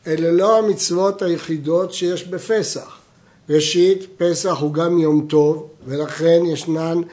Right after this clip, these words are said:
המצוות שקשורות לכל יום טוב, שמנינו אותם בהלכות שביתת יום טוב. שנית, יש קורבן פסח, אבל זה הרמב"ם מנה בנפרד בהלכות קורבן פסח. פה הרמב"ם מנה רק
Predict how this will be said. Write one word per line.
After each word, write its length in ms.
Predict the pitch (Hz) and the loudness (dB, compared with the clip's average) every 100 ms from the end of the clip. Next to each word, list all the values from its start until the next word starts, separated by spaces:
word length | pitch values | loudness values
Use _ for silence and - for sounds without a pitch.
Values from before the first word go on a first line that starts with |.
| - _ - | -20 _ -10
המצוות 640 | 151 151 151 151 156 170 | -2 -2 -2 -2 0 0
שקשורות 640 | 170 147 - 165 147 160 170 | -4 -10 -6 -2 0 0 -2
לכל 340 | 165 240 247 | -2 2 2
יום 180 | 180 151 | 2 0
טוב, 300 | 151 170 170 | 0 0 0
שמנינו 580 | - 156 156 185 190 175 | -2 -4 -2 0 0 0
אותם 360 | - 175 180 | -2 -4 -2
בהלכות 400 | 170 165 165 170 | -2 -4 -2 -2
שביתת 500 | 165 160 151 160 156 | -2 -8 -6 -8 -4
יום 160 | 175 180 | -4 -4
טוב. 320 | 180 226 - - - _ _ _ | 0 0 -2 -10 -20 _ _ _
שנית, 640 | - 185 185 165 160 170 - - | -2 2 4 4 2 -2 -8 -6
יש 220 | 151 160 | -4 -2
קורבן 640 | - - 175 160 156 165 175 170 | -4 -2 0 0 -2 0 0 -2
פסח, 580 | 220 220 - 156 - - - - - | 0 0 0 -6 -8 -14 -20 -20 -14
אבל 220 | 135 139 | -8 -6
זה 340 | 135 131 190 185 | -4 -2 0 0
הרמב"ם 520 | 175 170 175 185 175 | -2 -4 -4 -4 -2
מנה 240 | 165 175 | -2 -2
בנפרד 760 | 165 160 170 156 - 208 226 190 | -2 -2 0 -2 -2 -2 0 -2
בהלכות 500 | 175 165 - 202 202 | -4 -4 -4 -6 -6
קורבן 540 | - 190 180 175 226 202 - | -4 -4 -2 -2 0 -2 -4
פסח. 520 | 147 120 - - - _ - - _ | -6 -6 -8 -12 -20 _ -20 -20 _
פה 420 | - 190 233 240 - | -2 2 2 0 -6
הרמב"ם 540 | 170 170 175 208 220 | -4 -2 -2 -2 0
מנה 300 | 196 196 202 190 170 | 0 0 0 0 -2
רק 400 | 196 233 247 | 0 0 -2